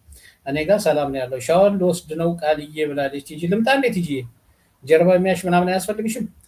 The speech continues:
ለማንኛውም እሺ ችግር የለም። በደንብ ታጠቢ እሺ፣ ጽድት በይ። «ልብስ አይደለም» ብላለች። ልብስ አይደለም። ምንድን ነው የምን ልብስ ነው ቲጂ? እሺ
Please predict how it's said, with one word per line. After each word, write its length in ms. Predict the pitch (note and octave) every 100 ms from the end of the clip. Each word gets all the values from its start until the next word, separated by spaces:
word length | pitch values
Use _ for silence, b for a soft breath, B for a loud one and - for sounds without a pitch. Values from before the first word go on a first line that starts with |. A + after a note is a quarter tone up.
| b b _
ለማንኛውም 580 | D3 D#3+ E3 D#3+ F3 F#3+
እሺ 120 | D#3+ - - _
ችግር 280 | D3+ C#3 C#3+
የለም። 220 | C3+ B2
በደንብ 260 | D3+ G3+ F3+
ታጠቢ 300 | E3 C#3 B2
እሺ፣ 120 | D3+ -
ጽድት 320 | G3+ G3 -
በይ። 180 | B2+ A#2 A2+ b b b C#3
«ልብስ 260 | G3 A3 A3
አይደለም» 520 | D#3+ D#3 D#3 D3+ D#3
ብላለች። 300 | C#3+ C#3 C#3
ልብስ 180 | E3+ -
አይደለም። 360 | E3 C#3+ C#3 D#3
ምንድን 200 | G#3 A#3+
ነው 80 | A#3
የምን 180 | G#3+ A3+
ልብስ 160 | F#3
ነው 100 | F#3+ E3+
ቲጂ? 180 | C#3 A#2+
እሺ 140 | -